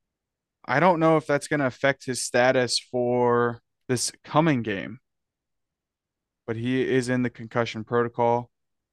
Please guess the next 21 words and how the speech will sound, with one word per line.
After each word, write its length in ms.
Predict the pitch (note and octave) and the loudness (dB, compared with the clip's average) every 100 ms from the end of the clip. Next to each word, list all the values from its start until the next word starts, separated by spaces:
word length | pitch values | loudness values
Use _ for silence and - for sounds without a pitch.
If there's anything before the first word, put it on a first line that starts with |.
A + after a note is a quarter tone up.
| - | -6
as 180 | A2+ G#2+ | -4 -4
of 160 | G#2 | -10
today. 400 | - A2 A2 C3 - _ _ _ _ _ _ _ _ _ _ _ _ _ - | -10 -2 -2 -2 -8 _ _ _ _ _ _ _ _ _ _ _ _ _ -12
Treylon 580 | - D#3 E3+ F3 E3+ | 0 4 6 6 4
Burks, 720 | C3+ D3 D#3+ G3 - - - - | 2 2 4 4 0 -8 -10 -8
like 160 | - C#3+ | -4 0
I 80 | |
said 240 | D3 D#3+ D3+ | 2 4 6
earlier, 500 | D#3+ D#3+ D#3+ D#3+ D#3+ | 6 6 4 4 2
he 720 | D3 D#3+ D#3 D#3 D#3 D#3 - | -2 -4 -2 0 0 0 -4
is 220 | - C3+ - | -2 -2 -4
planning 480 | - D3+ D3+ D3 | -6 0 2 0
to 40 | C3 | -2
play 240 | - D#3 | 0 2
on 160 | D3 B2 | 4 0
Sunday. 300 | - A#2+ A2+ | -2 -4 -6
He's 240 | A#2 A2+ | -6 -8
been 180 | A2+ C3 | -4 0
on 180 | C3 B2+ | 2 2
I 220 | B2 B2 | 2 4
R 380 | B2 C3+ D3+ | 4 4 2